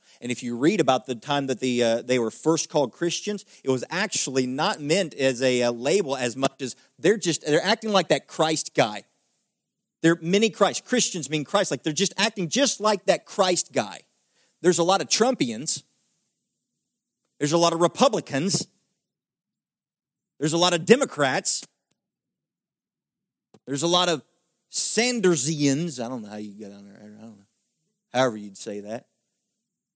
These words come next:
There's a lot of different people today. Christian. That's something that we need to be a little more focused on. We're real quick to embrace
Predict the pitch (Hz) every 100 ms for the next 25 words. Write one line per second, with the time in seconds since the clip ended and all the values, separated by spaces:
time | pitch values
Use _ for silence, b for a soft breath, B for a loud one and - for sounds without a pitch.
0 | _ _ _ _ _ _ _ _ _ _
1 | - 170 170 175 190 254 294 226 233 202
2 | 202 214 240 175 139 120 98 _ _ _
3 | _ _ _ _ _ _ _ _ _ -
4 | 302 - - 127 98 98 _ _ _ _
5 | _ _ _ _ _ _ _ _ _ _
6 | _ _ _ _ _ _ _ _ - -
7 | 180 175 156 131 139 143 123 117 110 _
8 | _ _ _ _ _ _ _ - 131 127
9 | 123 120 107 92 _ 139 117 107 - -
10 | - _ _ _ _ _ _ _ _ _
11 | _ _ _ _ _ _ _ _ _ _
12 | _ - 135 127 190 - - 220 - -
13 | 143 127 110 101 _ - 131 113 127 123
14 | 110 - -